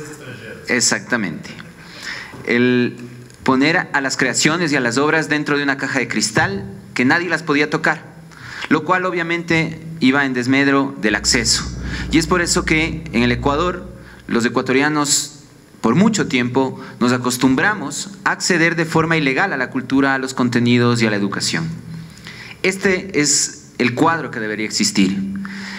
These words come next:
Unas, una regulación que permita que las obras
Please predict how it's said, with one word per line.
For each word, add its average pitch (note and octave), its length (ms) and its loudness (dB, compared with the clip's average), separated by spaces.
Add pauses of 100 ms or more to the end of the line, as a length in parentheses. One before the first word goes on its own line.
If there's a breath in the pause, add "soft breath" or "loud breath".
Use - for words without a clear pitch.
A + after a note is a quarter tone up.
(380 loud breath)
Unas, - 880 0 (120)
una E3+ 220 4
regulación D#3 800 0 (260)
que E3 120 0
permita E3 420 0
que D#3 100 -2
las C#3 180 2
obras D3 640 -2